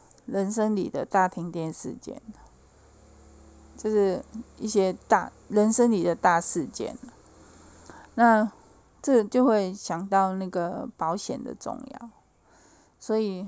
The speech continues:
我们一定要保险。所以那保险其实有很多种啦，那你就是看你的需求跟，就是看你的需要，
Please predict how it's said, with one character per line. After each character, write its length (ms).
我 80
们 540
一 120
定 100
要 160
保 280
险。 420
所 160
以 200
那 380
保 140
险 240
其 160
实 160
有 160
很 160
多 220
种 280
啦， 140
那 140
你 60
就 120
是 120
看 260
你 100
的 160
需 260
求 200
跟， 580
就 100
是 220
看 220
你 80
的 160
需 240
要， 340